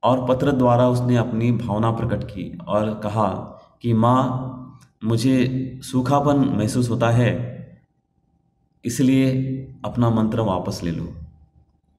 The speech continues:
तो माँ ने उत-, उसको उत्तर भेजा कि, "बेटे,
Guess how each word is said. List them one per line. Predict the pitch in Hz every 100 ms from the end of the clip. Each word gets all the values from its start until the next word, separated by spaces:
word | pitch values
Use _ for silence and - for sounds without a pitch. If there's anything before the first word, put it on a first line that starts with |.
| _ _ _ _ _ _ _ _
तो | 104
माँ | 104 117
ने | 127 127 127 127
उत-, | 101 -
उसको | 107 113 110
उत्तर | - 123
भेजा | 104 95 80 - - - _ _ _ _ _ _
कि, | 110 107
"बेटे, | 87 101 - 139 - -